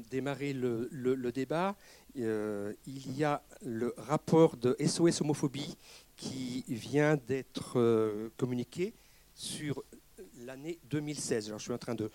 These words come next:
chercher dans mes papiers. Hop. Voi-, voilà, oui, c'est ça. Donc, ce rapport, euh, indique qu'en deux mille seize, il y a eu une augmentation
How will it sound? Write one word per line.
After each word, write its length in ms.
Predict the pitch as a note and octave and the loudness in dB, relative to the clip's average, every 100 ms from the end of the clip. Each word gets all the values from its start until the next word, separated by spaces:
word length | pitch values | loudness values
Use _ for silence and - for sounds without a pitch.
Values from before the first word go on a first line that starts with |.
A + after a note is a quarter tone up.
| - - | -10 -6
chercher 440 | - D#3 - B2 | -2 -2 0 0
dans 120 | A2+ | -2
mes 100 | G#2 | -10
papiers. 340 | - - - - - - - - - - - - | -20 -20 -20 -20 -20 -20 -20 -20 -20 -20 -20 -20
Hop. 60 | - _ - - - - - - - - - - - - - - - - - - - | -20 _ -20 -20 -20 -20 -20 -20 -20 -20 -20 -20 -20 -20 -20 -20 -20 -20 -20 -20 -18
Voi-, 300 | A2+ B2+ - - - | -6 -4 -4 -8 -10
voilà, 320 | A2 A2 G2+ - | -4 -4 -4 -8
oui, 80 | G#2+ | -8
c'est 140 | - | -6
ça. 140 | - - - - - - - - - - - _ - | -8 -12 -20 -20 -20 -20 -20 -20 -20 -20 -20 _ 4
Donc, 480 | E3 D3+ - - - - - - _ _ | 4 2 -4 -10 -10 -14 -20 -20 _ _
ce 200 | - - | -2 4
rapport, 720 | D3 E3 - F#3 G#3 F#3+ D3+ C#3+ | 4 4 8 10 10 8 -2 -4
euh, 200 | C3 C3+ | -6 -6
indique 520 | C#3 C#3 C#3 F#3 - C#3 - | -4 -4 -4 -6 0 0 0
qu'en 480 | C3+ C3+ - A#2+ A#2 | 0 0 0 -4 0
deux 160 | A#2+ D3 | 2 2
mille 180 | D3+ - | 2 -2
seize, 380 | - D#3 D#3+ | 2 2 2
il 200 | C3 A#2+ | -2 -6
y 60 | B2 | -4
a 80 | C3 - | -4 -4
eu 180 | D3 - | -6 -6
une 180 | A#2+ B2+ | -2 0
augmentation 720 | C#3+ D3 D3 - - D3 | 0 -2 -4 -6 0 0